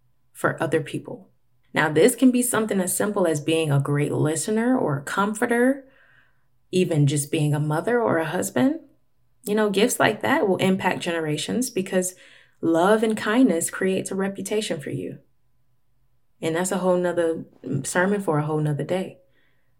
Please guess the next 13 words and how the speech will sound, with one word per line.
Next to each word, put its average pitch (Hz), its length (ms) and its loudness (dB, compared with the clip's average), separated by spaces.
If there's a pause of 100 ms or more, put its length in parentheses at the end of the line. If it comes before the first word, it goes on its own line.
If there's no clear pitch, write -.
(120)
But 131 140 2
Jesus 160 720 0 (400)
grabbed 165 300 0
his 160 160 -8
reputation 160 680 -4
because 156 560 -6
of 147 500 -2
love 151 260 -2
and 180 100 -6
kindness 226 400 -2
that 143 120 -2
he 139 100 -2
shared. - 420 -8